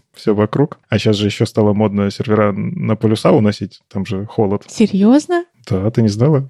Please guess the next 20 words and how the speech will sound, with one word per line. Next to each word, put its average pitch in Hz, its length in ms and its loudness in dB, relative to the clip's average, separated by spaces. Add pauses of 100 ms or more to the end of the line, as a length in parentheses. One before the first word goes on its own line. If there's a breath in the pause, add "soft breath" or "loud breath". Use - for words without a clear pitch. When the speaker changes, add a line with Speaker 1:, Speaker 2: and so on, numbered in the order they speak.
Speaker 1:
У 123 80 0
GitHub, 120 400 2
по-моему, 104 460 2
есть 101 360 -2
дата-центр, 110 560 0
который 101 340 2
стоит, 101 420 0 (220)
э, 143 720 -4 (240)
то 147 140 4
ли 139 320 6
в 117 140 0
Антарктиде, 127 520 0
то 110 160 -2
ли 104 160 2
Северный 107 400 0
Ледовитый 107 420 0
океан, 120 300 -2
куда-то 104 380 -4
туда 104 220 -2
они 101 240 -2